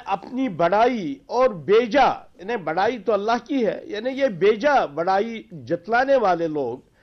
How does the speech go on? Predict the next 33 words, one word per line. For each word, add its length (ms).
جتنا، 400
جتلانے 420
والی 400
قوتیں 500
جن 260
کو 300
امریکہ 580
ج-، 400
جن 140
کی 120
سرپرستی 600
کر 180
رہا 260
ہے، 140
تو 120
یہ، 240
یہ 380
قوتیں 520
جو 140
ہیں، 280
یہ 260
basically 840
ان 180
کی، 160
ان 140
کی 200
دو، 520
دو 320
drivers 500
ہیں 200
ان 120
کا۔ 260
اے-، 140